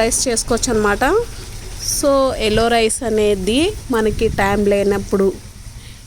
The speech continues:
ఎప్పుడైనా బయటికి పోయి వచ్చినప్పుడు కూడా తొందరగా అయిపోతుంది, చాలా టేస్ట్గా కూడా ఉంటుందన్నమాట. So, నేనైతే ప్యాన్ పెట్టుకొని ఆయిల్ వేసుకున్నాను కదా, ఇప్పుడు దాంట్లో మినపప్పు వేసుకున్నాను,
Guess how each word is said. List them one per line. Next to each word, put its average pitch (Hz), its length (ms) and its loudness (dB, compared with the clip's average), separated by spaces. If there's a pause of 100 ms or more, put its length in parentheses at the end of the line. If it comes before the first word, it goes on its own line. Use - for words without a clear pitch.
(120)
ఎప్పుడైనా 214 380 0
బయటికి 202 320 -2
పోయి 208 180 2
వచ్చినప్పుడు 196 580 -4
కూడా 220 220 2 (500)
తొందరగా 226 540 0
అయిపోతుంది, 202 460 -2 (140)
చాలా 214 200 -2 (100)
టేస్ట్గా 208 380 -2 (100)
కూడా 202 200 0
ఉంటుందన్నమాట. 180 600 -2 (640)
So, 330 180 -4
నేనైతే 285 320 0 (100)
ప్యాన్ 240 240 2
పెట్టుకొని 240 400 -2 (220)
ఆయిల్ 208 220 0
వేసుకున్నాను 226 520 -2
కదా, 254 160 0 (540)
ఇప్పుడు 220 260 0
దాంట్లో 214 460 2 (420)
మినపప్పు 233 460 -2
వేసుకున్నాను, 240 480 -2